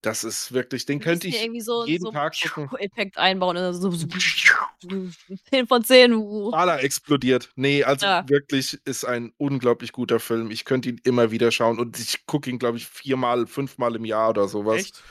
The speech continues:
Speaker 3: Okay.
Speaker 1: Ja, also
Speaker 3: Ja,
Speaker 1: der
Speaker 3: spri-,
Speaker 1: ist
Speaker 3: spricht ja dann halt in fünf Filmen. Er holt dich halt einfach komplett ab. Und das ist
Speaker 1: Ja.
Speaker 3: doch eigentlich doch cool. Das ist doch cool, wenn man so einen Film hat, den ein-, den man immer wieder gucken kann, weil er halt geil ist. Ich lieb das. Ich find das toll.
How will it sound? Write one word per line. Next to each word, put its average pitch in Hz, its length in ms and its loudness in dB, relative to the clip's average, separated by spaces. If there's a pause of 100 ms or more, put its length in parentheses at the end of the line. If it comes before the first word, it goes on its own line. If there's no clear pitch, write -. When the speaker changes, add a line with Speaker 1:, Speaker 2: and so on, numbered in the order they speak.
(120)
Speaker 3:
Okay. 113 240 -20 (300)
Speaker 1:
Ja, 107 300 -2
also 101 160 -4
Speaker 3:
Ja, 190 100 4
Speaker 1:
der 233 40 4
Speaker 3:
spri-, 220 260 -2
Speaker 1:
ist 190 60 0
Speaker 3:
spricht 233 320 -4
ja 226 60 -2
dann 220 120 -4
halt 220 120 -8
in 220 100 -8
fünf 208 180 -12
Filmen. 214 200 -4
Er 151 100 -4
holt 214 200 -6
dich 226 140 -12
halt - 140 -10
einfach 208 260 -10
komplett 185 400 -12
ab. 214 220 -16 (340)
Und 170 160 -14
das 185 140 -12
ist 202 60 -10
Speaker 1:
Ja. - 120 4
Speaker 3:
doch - 80 -12
eigentlich 226 160 -10
doch 240 140 -8 (120)
cool. 320 120 -6
Das 202 120 -6
ist - 60 -10
doch 320 120 -12 (100)
cool, 302 180 -8
wenn 196 80 -8
man 190 120 -6
so 226 120 -4
einen 320 80 -6
Film 285 320 -8
hat, 262 220 -10
den 240 100 -12
ein-, 220 240 -14 (140)
den 226 80 -8
man 226 180 -8
immer 285 320 -6
wieder 254 180 -8
gucken 247 300 -14
kann, 226 220 -12
weil 214 80 -12
er 208 80 -6
halt 202 160 -14
geil 208 220 -8
ist. 208 220 -8 (360)
Ich - 180 -10
lieb 208 180 -6
das. 127 200 -2
Ich 135 100 -10
find 196 140 -4
das 160 160 -4
toll. 127 280 -4